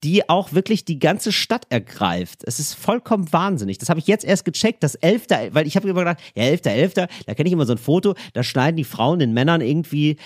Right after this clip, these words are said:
in zwei, drei Geburten die Krawatten ab und dann war's das. So,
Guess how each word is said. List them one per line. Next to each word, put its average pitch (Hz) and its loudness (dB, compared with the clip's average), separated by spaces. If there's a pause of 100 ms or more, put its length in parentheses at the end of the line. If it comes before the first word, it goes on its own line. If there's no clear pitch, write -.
(100)
in 120 -6
zwei, 139 2
drei 147 2
Geburten 147 0
die 123 -2
Krawatten 131 0
ab 170 -2
und 139 -2
dann 123 2
war's 139 2
das. - -14 (500)
So, 101 -2